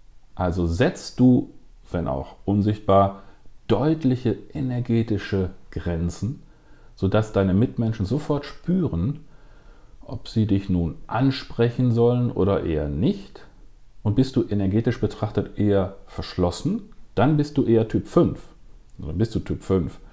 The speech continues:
Oder bist du sehr zugänglich von deiner Wesensart, energetisch betrachtet offen und halt zugänglich und fließen deine Energien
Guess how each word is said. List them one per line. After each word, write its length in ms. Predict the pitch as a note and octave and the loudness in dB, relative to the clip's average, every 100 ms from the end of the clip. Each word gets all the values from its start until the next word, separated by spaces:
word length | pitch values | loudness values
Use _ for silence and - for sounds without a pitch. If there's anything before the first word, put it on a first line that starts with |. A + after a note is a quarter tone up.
| - - - | -20 -20 -10
Oder 240 | - D#3+ F#3+ | 2 4 6
bist 260 | D#3+ D#3+ | 4 4
du 60 | C3+ | 2
sehr 220 | A#2 F#2 | 4 2
zugänglich 800 | - - A3 E3+ E3 D#3+ D#3 D#3 - - - - - | 2 2 2 2 0 0 0 -4 -16 -20 -20 -20 -6
von 140 | G2 | -2
deiner 300 | E2+ E2 D#2 | 0 0 2
Wesensart, 800 | A#2+ C3 B2 A#2+ - G#2 G#2+ - - - - - - - - - - | 4 4 2 -2 2 4 4 0 -14 -20 -20 -20 -20 -20 -20 -16 -2
energetisch 580 | G#2+ G#2 F#2+ A2 F#2+ - | 0 2 2 2 0 -2
betrachtet 640 | F2 - F2 - - D#2+ - | -4 0 0 0 -6 -6 -6
offen 560 | - A#2+ - A2+ A2+ A2 - - - - - - | -2 -2 0 0 0 -4 -10 -20 -20 -20 -20 -12
und 380 | - F2 E2+ - | -4 -4 -4 -10
halt 220 | C#2+ C#2+ | -8 -8
zugänglich 640 | - C#3+ A#2 A2+ G#2 G2+ - - - - - | -2 0 2 2 0 -2 -8 -18 -18 -16 -4
und 140 | B2+ | -2
fließen 440 | A#2+ C#3+ E3 E3 B2+ | 2 4 4 4 2
deine 280 | A2+ A#2 | 2 2
Energien 680 | G2 G#2 G2 G#2 A#2+ A2+ A2+ | 0 0 2 2 4 2 0